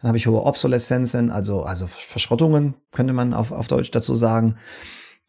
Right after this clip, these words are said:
Und so weiter. Und, und, oder habt schlechte Produktfrische. Wenn ich jetzt Produkte, also Lebensmittel oder so, ähm, mit einem Haltbarkeitsdatum habe, wenn ich jetzt Konsument bin, kaufe ich nicht das Produkt, was irgendwie gefühlt mo-, eine Woche vom Ablaufdatum ist,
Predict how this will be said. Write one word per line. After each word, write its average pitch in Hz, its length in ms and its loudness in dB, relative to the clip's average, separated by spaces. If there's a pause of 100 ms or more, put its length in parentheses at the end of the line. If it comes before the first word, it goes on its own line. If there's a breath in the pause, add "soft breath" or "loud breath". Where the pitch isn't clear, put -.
(120)
Und 127 140 4
so 120 140 4
weiter. 92 380 -2
Und, 113 260 2
und, 110 400 0
oder 117 200 6
habt - 180 0
schlechte 131 560 4
Produktfrische. 113 680 0 (120)
Wenn 113 120 2
ich 117 100 2
jetzt 120 160 -4
Produkte, 131 400 0
also 113 160 0
Lebensmittel 151 400 4
oder 131 180 4
so, 135 340 0 (100)
ähm, 120 340 4
mit - 180 0
einem 107 200 2
Haltbarkeitsdatum 156 800 0
habe, 156 340 4 (100)
wenn 127 140 -4
ich - 80 0
jetzt - 140 2
Konsument 113 420 4
bin, 147 360 2 (800)
kaufe 123 200 2
ich 127 80 2
nicht 170 160 2
das - 80 -4
Produkt, 123 320 -2
was 120 140 2
irgendwie 127 260 0
gefühlt 127 480 4 (280)
mo-, 120 260 6
eine 120 160 6
Woche 123 180 2
vom 120 180 0
Ablaufdatum 113 640 0
ist, 98 300 -4